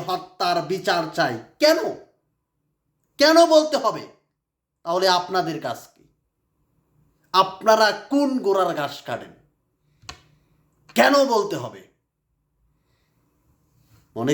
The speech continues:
করতেছেন এই দুনিয়া আপনাদের জন্য? আপনি আইনজীবী করে অপরাধ করেন, আপনি বিচারপতি হয়ে অপরাধ করেন, আপনি রাষ্ট্রের প্রধান হয়ে অপরাধ করেন, আপনি কি এই দুনিয়ায় বাঁচতে পারবেন?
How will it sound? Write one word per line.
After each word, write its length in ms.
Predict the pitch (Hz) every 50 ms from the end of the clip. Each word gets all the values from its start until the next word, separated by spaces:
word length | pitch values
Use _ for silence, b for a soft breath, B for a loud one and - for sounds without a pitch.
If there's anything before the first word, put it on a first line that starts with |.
| 147
করতেছেন 460 | 160 165 160 160 175 180 175 190 190 170 156 151 165
এই 60 | 165 160 143
দুনিয়া 240 | 156 160 180 185 185 175 175
আপনাদের 400 | - - 202 196 196 214 214 202 214
জন্য? 200 | 220 220 226 233 247 226 170 127 - - - _ _ _ _ _ _ _ _ _ _ _ _ _ _ _
আপনি 320 | - 170 175 - - 208 220 214 196 208
আইনজীবী 480 | 214 220 220 220 196 208 226 208 226 190
করে 140 | 220 226 220 214 208
অপরাধ 280 | 208 214 226 214 214 214 - -
করেন, 220 | 226 220 220 214 208 202 202
আপনি 200 | 202 202 208 220 214 175 180
বিচারপতি 520 | 226 220 240 226 220 220 220 220 220 220 214 196
হয়ে 140 | 214 214 214 208
অপরাধ 280 | 208 214 233 220 220 220 220 -
করেন, 240 | 220 220 220 214 196 175 - B B B B 190 196
আপনি 240 | 196 - 220 226 220 214 190 208 - - - - 202
রাষ্ট্রের 420 | 220 196 - - - 226 226 220 202 208
প্রধান 260 | 220 220 220 240 240 233 226
হয়ে 140 | 226 233 226 226 220
অপরাধ 280 | 220 233 226 220 220 220 - -
করেন, 200 | 220 214 214 202 202 208 208
আপনি 200 | 202 - - 220 226
কি 60 | 220 240 247
এই 60 | 247 214
দুনিয়ায় 300 | 254 254 269 262 247 -
বাঁচতে 240 | 214 208 214 - - 254 262
পারবেন? 320 | 262 262 254 285 269 185